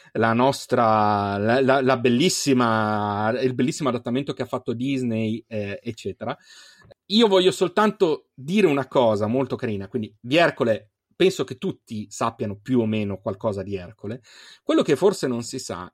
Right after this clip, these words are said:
è che la sua stessa mitologia ha un piccolo legame anche in qui, in questo caso con le costellazioni, e questa è l'unica cosa che volevo citare,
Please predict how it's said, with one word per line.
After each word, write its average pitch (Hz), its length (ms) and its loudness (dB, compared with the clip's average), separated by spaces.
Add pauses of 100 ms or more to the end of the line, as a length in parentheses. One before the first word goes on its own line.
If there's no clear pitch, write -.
è 147 120 -10
che - 120 0
la 196 100 4
sua 196 160 -2
stessa 208 360 -6
mitologia 156 760 -6
ha 151 120 -4
un 160 240 -6
piccolo 196 400 0
legame 135 640 -2
anche 143 260 -6
in 135 80 -8
qui, 135 200 -6
in 135 120 -6
questo 131 240 -10
caso 135 200 -6
con 123 120 -6
le 117 60 -6
costellazioni, 110 680 -10
e 107 40 -10
questa 151 220 -8
è - 20 -4
l'unica 139 280 -4
cosa 120 240 -6
che 117 100 -12
volevo 107 300 -6
citare, 98 560 -14